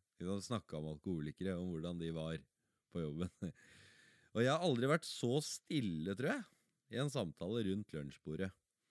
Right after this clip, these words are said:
Og det der å ta med deg inn på lunsjbordet en eller annen artikkel eller et eller annet sånn der, eh, om alkoholisme, eller, ja, f-, se her, nå er liksom damene, begynner damene å ta igjen mannfolka på drikking og sånn.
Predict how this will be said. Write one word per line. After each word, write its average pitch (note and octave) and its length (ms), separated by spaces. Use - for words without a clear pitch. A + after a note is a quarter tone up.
Og C#3 200
det D3+ 100
der C3+ 220
å D3 80
ta B2 280
med F2 180
deg B2+ 160
inn G2 100
på A2 120
lunsjbordet G#2+ 580
en G2 80
eller G#2 160
annen - 180
artikkel - 840
eller A2 200
et - 80
eller G2+ 120
annet G2 140
sånn F2+ 160
der, E2+ 160
eh, F2+ 160
om F2 240
alkoholisme, F2 720
eller, F2 220
ja, F2 120
f-, - 140
se C3+ 160
her, D3 240
nå C3+ 160
er C#3+ 140
liksom C3 360
damene, A2 520
begynner C#3 260
damene A2 420
å - 120
ta F#2+ 380
igjen G#2+ 320
mannfolka E2+ 640
på G#2+ 160
drikking D#2+ 480
og G2 80
sånn. C3+ 160